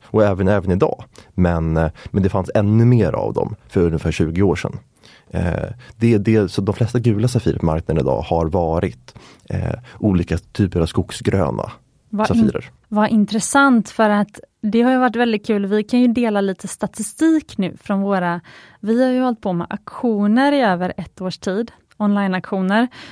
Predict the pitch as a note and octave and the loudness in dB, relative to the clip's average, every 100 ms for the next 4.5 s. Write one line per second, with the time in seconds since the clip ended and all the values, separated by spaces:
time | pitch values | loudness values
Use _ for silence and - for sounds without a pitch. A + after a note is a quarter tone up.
0 | - - A#3 G#3 C4+ C4+ D4 C4 B3 G3+ | -20 -4 -2 0 2 4 2 2 0 0
1 | A3 A3 F3 G3+ F3 - G3+ E3 _ _ | 0 0 0 -6 -6 -2 -2 -2 _ _
2 | - - _ G#3 G3 G3 G3+ B3 C#4 - | -20 -20 _ -8 -6 -4 2 4 4 0
3 | - D4+ D4+ D4 B3+ G3+ - A3 F#3+ F3+ | 0 0 2 2 2 0 -2 -4 -2 -2
4 | F#3 F#3+ F#3+ F#3 E3+ | -2 -4 -2 -2 -2